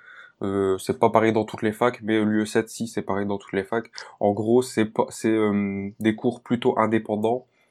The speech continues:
sur, euh, divers sujets, par exemple, le, le secret médical.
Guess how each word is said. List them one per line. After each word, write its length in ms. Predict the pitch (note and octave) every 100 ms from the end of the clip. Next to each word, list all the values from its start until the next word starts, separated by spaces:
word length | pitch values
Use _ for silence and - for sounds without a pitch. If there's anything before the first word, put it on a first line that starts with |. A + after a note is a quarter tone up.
| _ -
sur, 360 | - A2 G#2
euh, 60 | G2+
divers 360 | G2+ G#2+ G#2+
sujets, 320 | - G#2 G#2 G#2+
par 120 | F#2+
exemple, 360 | F#2+ G2 -
le, 180 | F#2 F#2
le 120 | F#2
secret 300 | F#2+ G#2+ -
médical. 520 | G2+ G2 G2 F#2+ A#2